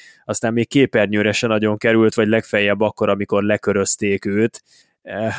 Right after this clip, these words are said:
az, az egy ilyen szívfacsaró történet volt, én nagyon sajnáltam emiatt Kevin Harvickot,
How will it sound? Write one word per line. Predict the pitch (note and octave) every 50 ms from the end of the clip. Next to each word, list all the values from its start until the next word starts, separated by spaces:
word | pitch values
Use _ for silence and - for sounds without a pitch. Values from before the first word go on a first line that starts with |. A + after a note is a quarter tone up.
| - -
az, | - - G#2+ G#2+ - -
az | - A#2 G#2+ B2
egy | A#2+ G#2+ A2+ C#3+
ilyen | C3+ A#2+ A#2+
szívfacsaró | - - E3 D#3 - - - A2+ - - A#2+ G#2 G2+ G2+ G2+ G2 F#2+ - _ _
történet | - A#2+ A2+ G#2+ - - A2+ G#2+ G#2+ G2
volt, | G#2 A2+ A2 A#2
én | A#2
nagyon | B2+ C3 B2 B2 A2 G2+
sajnáltam | - - G#2 F#2+ G2 G2 G2 F#2+ F#2+ F#2 - G2+ G2 G2+
emiatt | G2 G2+ G#2 G2+ G2 - -
Kevin | - G#2 G2 G#2 G2+ G2
Harvickot, | G2 G#2 G2+ F#2+ G2+ G#2+ - - A#2+ A#2+ -